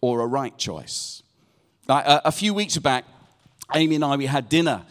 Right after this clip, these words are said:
uh, with my sons and daughter-in-law up in Darlington. Uh, my youngest son, Dan, had invited us to come up and spend a few days with him in Darlington,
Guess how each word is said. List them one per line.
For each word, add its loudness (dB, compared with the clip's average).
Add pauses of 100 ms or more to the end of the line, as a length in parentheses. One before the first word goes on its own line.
(280)
uh, 2
with 2
my 2
sons 2
and -2
daughter-in-law 0
up 2
in 0
Darlington. 2
Uh, 0
my 2
youngest -2
son, 0
Dan, 2
had -6
invited 0
us -6
to -16
come 4
up 4
and -4
spend -2
a -6
few -4
days 2
with -6
him 2
in 0
Darlington, 2